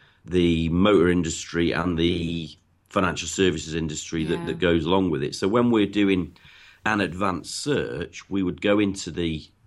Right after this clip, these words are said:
Speaker 1: and I don't know if, I don't know the, the various levels of, um, uh, understanding that people have of LinkedIn, but as recruiters, we're, I would imagine, in the, you know,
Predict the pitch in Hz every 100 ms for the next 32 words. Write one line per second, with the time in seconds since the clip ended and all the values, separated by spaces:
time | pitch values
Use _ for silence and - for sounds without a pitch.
0 | - - 90 92 - 73 - - _ _
1 | _ _ _ _ _ _ - 82 82 67
2 | 73 82 71 92 85 87 82 80 - 85
3 | 85 73 78 71 80 71 - 80 78 76
4 | 78 69 _ _ - _ - - - -
5 | 101 85 87 92 82 78 98 82 87 107
6 | 80 69 62 - 65 71 73 67 73 69
7 | 80 - 90 71 57 71 80 78 73 -
8 | _ - - 73 76 78 69 69 76 76
9 | 73 - - - - _ 71 71